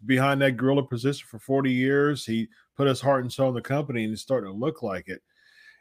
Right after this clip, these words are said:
And so even more now, he wouldn't want to put himself behind the, in front of the camera. And even he willing to do that to try to put this Theory kid over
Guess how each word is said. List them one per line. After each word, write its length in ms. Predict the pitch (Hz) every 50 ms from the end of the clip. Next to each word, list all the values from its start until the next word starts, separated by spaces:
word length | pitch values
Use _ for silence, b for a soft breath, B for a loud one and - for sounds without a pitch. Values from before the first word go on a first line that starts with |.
| b b -
And 140 | 123 127 120
so 580 | - - 151 139 135 131 127 123 113 104 - _ _ _ _ -
even 300 | 135 165 170 156 147 135
more 360 | 127 127 139 160 202 220 214
now, 440 | 175 143 135 160 214 233 196 143 123
he 100 | 117 120
wouldn't 260 | 123 120 127 120 113
want 120 | 113 113 113
to 40 | 110
put 180 | - 123 117
himself 600 | 113 110 107 - - 113 110 107 101 101 - - _ -
behind 380 | 117 110 107 110 110 107 104
the, 380 | 104 104 - - - 113 104 107
in 60 | 117
front 200 | 113 - 123 113
of 40 | 107
the 60 | 104 104
camera. 540 | - 113 110 104 101 98 95 92 92 92 _ _ _ _ _ _ _ _ _ _ _ _ _ _ _ _ _ _ _ _ - -
And 200 | 151 147 147 156
even 420 | 139 160 175 202 214 190 202 180
he 160 | 170 156 139
willing 440 | 131 123 123 143 156 170 170 165 160
to 160 | - - 143
do 240 | 123 131 135 135 131
that 640 | 107 98 131 143 156 160 143 117 104 - - - - - _ _ -
to 80 | -
try 180 | 113 - 143 135
to 80 | 127 123
put 260 | - - 139 127 -
this 200 | 123 120 107 -
Theory 580 | - 170 180 196 185 151 120 107 101 98 - _ -
kid 200 | - 127 117 107
over 500 | 101 98 95 87 90 87 90 90 87